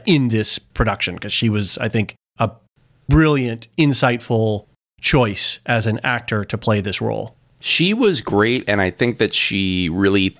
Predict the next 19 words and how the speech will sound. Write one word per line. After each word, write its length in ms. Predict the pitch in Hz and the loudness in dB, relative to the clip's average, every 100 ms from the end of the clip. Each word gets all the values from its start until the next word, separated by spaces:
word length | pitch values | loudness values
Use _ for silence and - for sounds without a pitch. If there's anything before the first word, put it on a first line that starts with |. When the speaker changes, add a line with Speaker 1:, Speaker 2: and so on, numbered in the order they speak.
| _ | _
Speaker 2:
thought 400 | 92 92 82 - | 2 2 0 -8
hard 340 | - 92 92 | -2 0 2
about 220 | 98 82 - | 0 -2 0
how 120 | 92 | -2
she 120 | - | 0
wanted 220 | 95 85 | -2 -2
to 80 | 82 | -2
play 160 | - 87 | 0 -2
this 160 | 80 | -2
character. 500 | - 87 87 - 107 | -2 -2 -2 0 -2
In 140 | - 104 | 0 2
the 80 | 92 | 2
behind 320 | 131 151 147 | 4 2 0
the 40 | |
Speaker 1:
Yeah. 40 | 117 | -2
Speaker 2:
scenes 300 | 135 120 98 | 0 2 4
afterwards, 460 | 95 98 80 78 - | 2 0 -2 -2 -4
she 100 | 76 | -4
said 360 | - 76 82 | -2 -2 -2